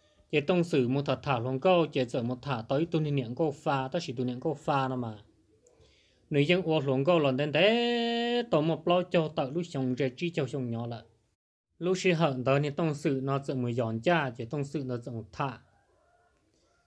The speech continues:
Chỉ tông sự nó một thả tới nhân tu đó là thấu tọ ca nó chỉ. Nó sợ đời sợ, thì nó sử dụng cho cần hết tiền. Nhờ tông sự nhé, nó chỉ, chỉ là sợ đời tôi một hai tông sự.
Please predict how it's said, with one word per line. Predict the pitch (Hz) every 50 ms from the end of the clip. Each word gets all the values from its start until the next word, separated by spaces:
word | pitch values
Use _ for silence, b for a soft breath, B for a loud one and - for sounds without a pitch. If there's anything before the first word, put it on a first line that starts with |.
| _ _ -
Chỉ | 147
tông | 143 143 185 175 165
sự | 165 - 143 120
nó | 127 147
một | 147 135 156 151 123 -
thả | 135 131 117 117 117
tới | 139 147 175
nhân | 185 175 160 156 143
tu | 156 147 147 143
đó | 131 120 123 131 139
là | 139 139 123 117 113 110 110 113 117 -
thấu | - 131 131 139
tọ | - 160 139 - -
ca | - 147 151 156 151
nó | 143 127 117 113
chỉ. | - 117 104 95 - _ _ _ _ _ _ _ _ _ _ _ _ _ _ _ _ _ _ _ _ _ _ _
Nó | - 147 156
sợ | 151 - 156 151
đời | 143 143 139 135 131 131 127 123 123 123 120
sợ, | - 147 131 123 - - _ _ _ _ _ _ _ _ _ _ _ _ -
thì | 131
nó | 123 135 139 139
sử | 135 - 180
dụng | 180 175 175 131 127
cho | 123 143 139
cần | 139 - 139 127 117
hết | 110 113 113 -
tiền. | 131 117 107 101 98 - _ _ _ _ _ _ _ - - _ _ _ _ _ -
Nhờ | 156 147
tông | 143 - 185 170 151
sự | 156 - 135
nhé, | 117 123 131 123 135 160 180 190 185
nó | 180 147 139
chỉ, | 131 120 117
chỉ | 113 - 139
là | 131 135
sợ | 135 - 139
đời | 127 117 113 113
tôi | 165 147
một | 131 110
hai | 123 123 113 117 117
tông | 160 143 127
sự. | - - - 139 -